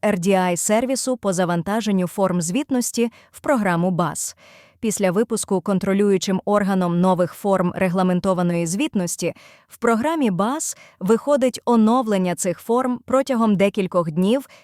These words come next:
після дати випуску. Завантажити нові форми можна за допомогою сервісу R D I.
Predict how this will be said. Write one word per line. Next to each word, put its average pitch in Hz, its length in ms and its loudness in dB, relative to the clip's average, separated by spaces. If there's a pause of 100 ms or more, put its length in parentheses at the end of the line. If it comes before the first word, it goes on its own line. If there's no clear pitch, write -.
(120)
після 247 320 0
дати 208 340 -2
випуску. 160 640 -4 (520)
Завантажити 202 760 0
нові 185 220 0
форми 220 540 0 (100)
можна 285 380 0
за 220 100 0
допомогою 196 560 0
сервісу 196 640 -2
R 190 160 0
D 175 80 -4
I. 208 440 -2